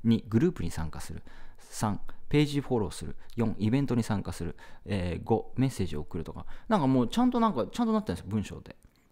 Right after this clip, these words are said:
箇条書きに来るし。その箇条書きにも来るんですよね。すごいっすね。これはすごいっすよ。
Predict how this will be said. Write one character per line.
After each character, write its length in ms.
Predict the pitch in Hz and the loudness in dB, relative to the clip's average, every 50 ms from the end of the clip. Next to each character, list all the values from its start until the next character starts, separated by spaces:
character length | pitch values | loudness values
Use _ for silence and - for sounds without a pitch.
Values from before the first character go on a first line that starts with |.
| - - | -18 -8
箇 120 | - 135 131 | -6 -4 -2
条 140 | 123 139 127 | 0 0 0
書 100 | 127 120 | 0 2
き 100 | 123 120 | 2 2
に 80 | 113 | 2
来 100 | 107 - | 2 -2
る 80 | 98 82 | -2 -2
し。 240 | - - - - - - - - - - - - - - - - - - - - - - - - - - | 0 0 0 0 -2 -4 -6 -8 -10 -10 -10 -12 -14 -16 -20 -20 -20 -20 -18 -16 -14 -12 -10 -10 -8 -4
そ 100 | - - | -4 -4
の 60 | - | -2
箇 180 | - - 170 180 | 2 2 4 6
条 140 | 214 233 | 6 6
書 100 | 220 220 214 | 6 6 4
き 80 | - | 4
に 80 | 202 180 | 4 4
も 80 | 135 - | 4 2
来 120 | - - | 0 -2
る 60 | 87 | -4
ん 40 | 78 | -4
で 40 | 82 | -6
す 40 | - | -8
よ 60 | 87 | -10
ね。 140 | - - - - - - - - - - - - - - - - - - - | -10 -10 -14 -16 -20 -20 -20 -20 -18 -18 -18 -16 -14 -14 -12 -12 -12 -14 -14
す 280 | - - - - 107 104 | -14 -12 -6 -2 -2 0
ご 160 | 101 104 95 | 0 0 -2
い 20 | |
っ 20 | 82 | -2
す 120 | - - | -4 -8
ね。 160 | 87 78 - - - - - - - - - - - _ _ - - - - - - - - - - - - - - - - - - - - - - | -10 -10 -10 -12 -16 -20 -20 -20 -20 -20 -20 -20 -20 _ _ -20 -20 -20 -20 -20 -20 -20 -18 -16 -14 -14 -14 -14 -14 -16 -18 -18 -18 -20 -20 -20 -18
こ 320 | - - - - 95 98 | -18 -16 -12 -8 -6 -4
れ 100 | 98 101 | -2 -2
は 180 | 98 95 98 95 | -2 -2 -2 -4
す 220 | - - - 98 | -4 -6 -6 -4
ご 220 | 95 87 90 92 87 | -4 -2 -2 -4 -4
い 40 | 82 | -4
っ 20 | |
す 240 | - - - - - | -6 -10 -14 -14 -14
よ。 200 | - 71 - - | -12 -12 -12 -14